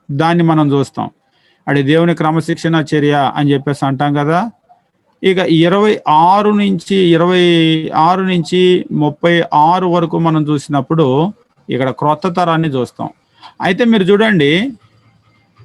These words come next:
ఒకటో అధ్యాయంలో సంఖ్యాకాండంలో లెక్క పెట్టేటప్పుడు ఏమైందంటే, ఆ, వాళ్ళు ఇజ్రాయేలీలు అక్కడి నుంచి వచ్చినటువంటి వాళ్ళు ఉన్నారు కదా,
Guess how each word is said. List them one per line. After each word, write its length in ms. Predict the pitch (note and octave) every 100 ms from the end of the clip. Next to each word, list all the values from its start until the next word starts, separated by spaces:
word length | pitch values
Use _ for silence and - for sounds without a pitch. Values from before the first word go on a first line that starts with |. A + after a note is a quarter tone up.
| _ - - -
ఒకటో 400 | B2+ D3+ G3 A#3
అధ్యాయంలో 1080 | A#3+ G#3+ E3 G#3 G#3+ G#3 G#3 F#3 F#3 G#3 G3+ - F#3 -
సంఖ్యాకాండంలో 880 | F3 E3+ G#3 G#3 G3+ G3 G3 F#3+ F#3
లెక్క 320 | E3 D#3+ F#3
పెట్టేటప్పుడు 520 | F#3+ F#3+ F#3 F3 F#3
ఏమైందంటే, 840 | F3 F3 E3+ D#3+ C#3+ D3+ C3+ G3 A3+ - - - _ _ D#3
ఆ, 60 | D#3+ D#3 D#3 D#3 -
వాళ్ళు 500 | E3+ E3+ D#3+ D#3 D#3+
ఇజ్రాయేలీలు 800 | E3 E3 G3 A3 A3 G#3 G3+ F#3+
అక్కడి 240 | F3+ F#3+
నుంచి 220 | F#3+ E3+
వచ్చినటువంటి 720 | G3+ F3+ E3 F#3+ F3 F3+ F3 E3+
వాళ్ళు 280 | E3+ E3
ఉన్నారు 300 | E3 E3 E3
కదా, 300 | D#3+ D#3 F3+